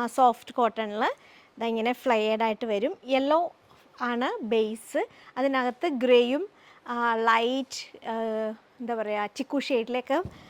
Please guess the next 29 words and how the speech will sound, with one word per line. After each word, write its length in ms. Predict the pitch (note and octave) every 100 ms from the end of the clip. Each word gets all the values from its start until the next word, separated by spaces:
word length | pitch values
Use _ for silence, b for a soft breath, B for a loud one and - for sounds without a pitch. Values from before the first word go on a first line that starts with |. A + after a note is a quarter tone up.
| B -
ഫ്ലോറൽ 380 | B3+ A3+ A3+ A#3+
പ്രിൻസ് 300 | A#3+ A3 G3+ A#3+
ആണ്. 140 | G3+ C4 A4 -
സെയിം 300 | E4 D4+ E4 A4+
ആണ്, 100 | F4+
ഐറ്റം 300 | C#4+ B3 D4 E4+
സെയിം 180 | E4 C#4 C4
തന്നെയാണ്, 320 | C#4 D4 C4 D4+
മെറ്റീരിയലാണ് 540 | C4+ D4+ D#4+ F4+ D#4 C#4+
ഡിഫറൻസ് 500 | A#3+ - G#3+ G#3+ G#3+
വരുന്നത്. 240 | B3 A3+ D4 C4
സോഫ്റ്റ് 280 | G#3+ - -
കോട്ടൺ 240 | B3+ B3 B3
ആണ്. 140 | E4
റേറ്റ് 240 | E4 E4+ G#4
സെയിം 200 | G4 E4+ D#4+
ആണ്, 80 | E4+
വൺ 160 | D#4 D4+ D#4
ടു 40 | C#4+
വൺ 160 | C4 B3
എയ്റ്റ് 280 | A#3+ C4 C4
തന്നെയാണ്. 380 | B3+ C4 A3 D#4+ B B B D4
മീഡിയം 260 | C#4+ C4 C4
തൊട്ട് 140 | C4 B3
ഡബിൾ 200 | A#3 A#3
എക്സ് 160 | A3+ -
എൽ 60 | A#3+
സൈസ് 220 | B3+ A#3+ B3
അവൈലബിലിറ്റി. 420 | A#3+ A#3+ B3 F4